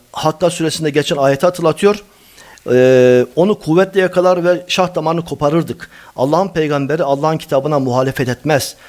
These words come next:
Allah'ın kitabına muhalefet eden de Allah'ın peygamberi olmaz. Nebiden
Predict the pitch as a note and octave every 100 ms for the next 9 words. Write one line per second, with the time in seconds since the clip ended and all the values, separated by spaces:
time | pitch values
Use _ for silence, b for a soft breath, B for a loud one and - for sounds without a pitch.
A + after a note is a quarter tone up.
0 | B B C3 D3 F3+ F3+ D3+ C#3+ C#3 C3+
1 | C#3 D#3 E3+ E3 D3+ G3 G3 D3+ D3 G#3
2 | - C3+ C3 B2+ E3+ A3+ C#3 G2+ F2+ -
3 | b b b A2+ C#3+ F3 F#3+ B3+